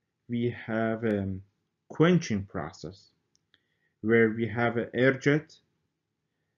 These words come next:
that, uh, is gonna cool the surface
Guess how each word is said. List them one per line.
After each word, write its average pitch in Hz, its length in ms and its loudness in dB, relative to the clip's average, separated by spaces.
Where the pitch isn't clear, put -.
that, 110 300 -2
uh, 113 40 -2
is 107 380 -2
gonna 110 340 0
cool 143 460 0
the 117 100 -2
surface 151 680 0